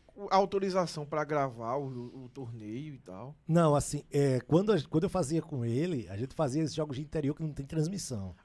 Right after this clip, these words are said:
Speaker 1: Ah,
Speaker 2: Né?
Speaker 1: entendi.
Speaker 2: Aí depois ele começou a fazer Série B, quando o C S A tava na Série B, um negócio assim, não foi, deu um problema, mas aí eu,
Speaker 1: É, não
Speaker 2: eu já não, não, não tava mais
Speaker 1: É,
Speaker 2: junto, tava
Speaker 1: porque
Speaker 2: com ele
Speaker 1: não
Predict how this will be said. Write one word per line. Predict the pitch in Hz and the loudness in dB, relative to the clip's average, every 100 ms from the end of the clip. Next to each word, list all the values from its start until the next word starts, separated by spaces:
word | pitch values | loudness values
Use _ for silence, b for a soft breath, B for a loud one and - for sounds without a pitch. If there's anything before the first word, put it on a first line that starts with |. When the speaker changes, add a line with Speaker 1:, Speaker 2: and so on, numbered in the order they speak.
| - | -6
Speaker 1:
Ah, | 131 135 139 151 151 | -4 -2 -2 -2 -2
Speaker 2:
Né? | 147 | -6
Speaker 1:
entendi. | 147 156 - 147 110 117 117 120 | -8 -6 -6 -6 -8 -10 -10 -6
Speaker 2:
Aí | 123 | 0
depois | 151 - 160 | 2 6 6
ele | 202 | 6
começou | 185 185 - 175 | 4 2 2 2
a | |
fazer | 180 151 | 0 0
Série | - 170 175 | 0 0 2
B, | 131 | 0
quando | 160 151 | 0 -2
o | |
C | - | -2
S | 139 147 | 0 -2
A | |
tava | 143 143 | -2 -4
na | 139 | -4
Série | 151 151 | -2 -2
B, | 117 | -2
um | 135 | -2
negócio | 143 147 135 | 0 -2 -4
assim, | - 156 | -6 -6
não | 156 | -4
foi, | 143 | -2
deu | 143 | -2
um | 165 | -2
problema, | 180 147 117 156 160 | 0 0 0 -2 -2
mas | 147 | 2
aí | 156 | 4
eu, | 160 | 4
Speaker 1:
É, | 139 135 131 135 | 2 0 -2 -4
não | 143 | -4
Speaker 2:
eu | 131 | 0
já | 151 | 0
não, | 156 | 0
não, | 151 147 | -2 -2
não | 135 135 123 | -2 -2 -2
tava | 135 127 | -2 0
mais | 135 143 | 0 0
Speaker 1:
É, | 254 | 2
Speaker 2:
junto, | 240 | 0
tava | - 131 | 0 -2
Speaker 1:
porque | - | 2
Speaker 2:
com | 156 | 4
ele | |
Speaker 1:
não | 147 | 4